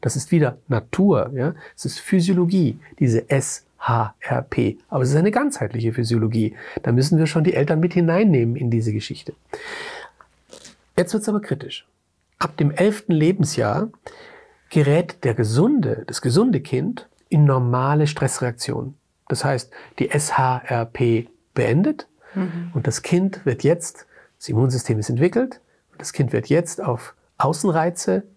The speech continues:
Speaker 1: sei es Tag-Nacht-Rhythmen oder Stressoren, irgendwelche Dinge, die es erlebt,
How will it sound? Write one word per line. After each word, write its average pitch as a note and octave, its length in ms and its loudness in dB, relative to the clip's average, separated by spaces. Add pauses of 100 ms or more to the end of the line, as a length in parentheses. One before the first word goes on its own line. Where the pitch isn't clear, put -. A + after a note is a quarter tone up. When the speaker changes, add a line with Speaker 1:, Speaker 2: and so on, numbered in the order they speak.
(160)
Speaker 1:
sei A2+ 320 -2
es - 180 -8
Tag-Nacht-Rhythmen D3+ 1040 0
oder A2 420 0
Stressoren, D#3+ 840 -2 (220)
irgendwelche B2 320 0
Dinge, E3 200 4
die D3 100 2
es C#3+ 140 2
erlebt, C#3 320 4